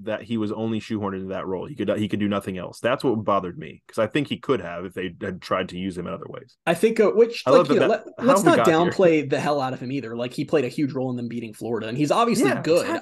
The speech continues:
Speaker 2: I just, it, it, it's just, he's not even remotely
Speaker 1: I'm not
Speaker 2: in the
Speaker 1: downplaying anything. You're the one who's
Speaker 2: <laughs>
Speaker 1: downplaying
Speaker 2: I know.
Speaker 1: his entire
Speaker 2: I'm like,
Speaker 1: U C F
Speaker 2: I'm like,
Speaker 1: career.
Speaker 2: "Now, hold on, Bailey." <laughs> Like, why don't you relax? But when you compare it, like, he doesn't compare to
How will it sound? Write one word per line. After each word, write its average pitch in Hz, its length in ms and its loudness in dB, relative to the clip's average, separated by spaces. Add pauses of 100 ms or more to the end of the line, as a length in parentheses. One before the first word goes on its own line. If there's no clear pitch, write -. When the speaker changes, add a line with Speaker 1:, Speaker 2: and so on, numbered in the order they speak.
Speaker 2:
I 170 80 6
just, 170 240 -4
it, 185 180 2
it, 202 140 0
it's 202 140 2
just, - 220 -6
he's 226 220 -4
not 247 200 -2
even 214 200 -2
remotely 160 280 2
Speaker 1:
I'm 339 60 4
not 349 140 4
Speaker 2:
in - 40 -2
the 180 260 2
Speaker 1:
downplaying 196 180 2
anything. 113 340 -2
You're 170 180 4
the - 100 2
one 226 100 4
who's 208 160 2
Speaker 2:
<laughs> 202 80 2
Speaker 1:
downplaying 240 340 4
Speaker 2:
I 262 120 6
know. 254 240 6
Speaker 1:
his 180 80 4
entire 180 180 2
Speaker 2:
I'm 233 80 2
like, 202 140 0
Speaker 1:
U 190 60 -4
C - 20 -2
F 165 60 -6 (100)
Speaker 2:
I'm 247 100 0
like, 262 100 -2
Speaker 1:
career. 269 80 -6
Speaker 2:
"Now, 247 160 0
hold 285 260 0
on, 233 240 2
Bailey." 131 480 -10
<laughs> 214 160 -2
Like, 180 180 -6
why 185 120 -6
don't 240 260 -6
you 180 80 -8
relax? 165 420 -6 (420)
But 285 160 0
when 269 120 2
you 254 120 6
compare 240 400 2
it, 233 140 -2
like, 202 240 -2
he - 220 -8
doesn't 254 320 0
compare 127 520 -8
to 113 360 -8